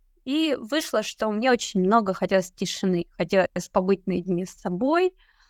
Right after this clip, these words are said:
а, смотреть кино, читать какие-то вещи, и, может, поэтому тоже моё состояние этому тоже способствовало,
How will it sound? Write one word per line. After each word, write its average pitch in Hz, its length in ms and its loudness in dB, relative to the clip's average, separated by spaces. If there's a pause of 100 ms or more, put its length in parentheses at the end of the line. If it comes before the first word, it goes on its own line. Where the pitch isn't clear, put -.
(220)
а, 196 540 4
смотреть - 880 0
кино, 294 720 4
читать - 460 -2
какие-то 240 400 -4
вещи, 254 680 0
и, 233 720 2
может, 208 280 -2
поэтому 190 420 2
тоже 196 260 2
моё 175 200 2
состояние 190 640 2
этому 185 320 0
тоже - 300 -4 (120)
способствовало, - 920 -2